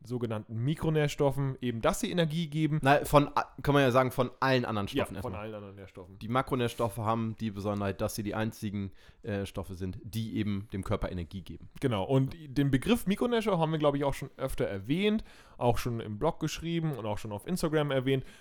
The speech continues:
Speaker 1: Und das ist sowas wie Vitamine, Mineralstoffe, Spurenelemente. Und das sind die sogenannten Mikronährstoffe, wie gesagt, geben keine Energie. Und die,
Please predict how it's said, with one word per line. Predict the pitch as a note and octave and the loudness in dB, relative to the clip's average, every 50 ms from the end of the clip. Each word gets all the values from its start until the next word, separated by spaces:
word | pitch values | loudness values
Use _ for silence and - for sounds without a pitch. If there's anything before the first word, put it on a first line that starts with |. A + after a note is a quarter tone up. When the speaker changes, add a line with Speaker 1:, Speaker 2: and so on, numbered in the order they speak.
| - - | -10 -4
Speaker 1:
Und | B2 C3 | 0 2
das | C#3 C#3 - | 2 2 2
ist | C#3+ B2+ | 0 -2
sowas | - C3+ C3 B2+ B2 - | 0 2 2 2 2 2
wie | B2+ B2 A#2+ A#2 A2 | 0 2 2 0 0
Vitamine, | A2+ - B2 A2+ A2+ B2 C3+ D3 C#3+ C#3 C3+ C3+ C3+ C3 - - - - - - - - - - - | -2 0 0 2 2 2 2 2 2 2 2 2 2 0 -2 -6 -18 -20 -20 -20 -20 -20 -20 -10 -4
Mineralstoffe, | E3 E3 E3 D#3 A2+ A#2 A#2+ B2+ - - - - C#3+ B2 - - B2 | 0 4 4 4 6 6 4 4 4 2 0 0 0 0 0 -2 -4
Spurenelemente. | - - - - C#3 D#3 E3+ E3 C3+ C3+ B2 A#2+ A#2+ A2+ A2+ G#2+ G#2 G#2 G2+ G2+ G2+ - D3+ F3 G#3 A3+ B3+ B3+ A3+ - | -2 0 0 2 4 6 6 6 6 2 0 0 0 0 0 0 -2 -2 -4 -4 -2 2 4 6 6 6 6 4 2 2
Und | - D3+ D3 C#3 D3 | 2 4 4 4 4
das | C#3+ C#3 | 2 2
sind | - D#3 D3+ C3 | 2 0 0 0
die | C#3 | 0
sogenannten | B2+ C3 C3+ C3+ B2+ B2 B2+ | 0 0 2 2 0 0 0
Mikronährstoffe, | D3+ E3 - D#3+ D3 - - - D3 - - C#3 C#3 D3 D3 C#3 - C#3+ B2+ B2 | -2 -2 0 -2 -4 -4 -2 -4 -4 -4 -4 -4 0 2 2 2 2 0 0 0
wie | A#2+ B2 | 0 -2
gesagt, | A#2+ A2+ G#2+ G#2 | -2 -2 -4 -4
geben | A#2+ A2+ A2+ | -6 -8 -8
keine | - B2+ C3+ C#3+ C#3+ | -8 -6 -6 -4 -4
Energie. | C3 B2 A#2+ A#2 B2+ D#3 E3+ E3+ | -4 -4 -4 -4 -4 -4 -6 -4
Und | C#3 B2+ | -4 -6
die, | B2 B2+ - | -6 -8 -10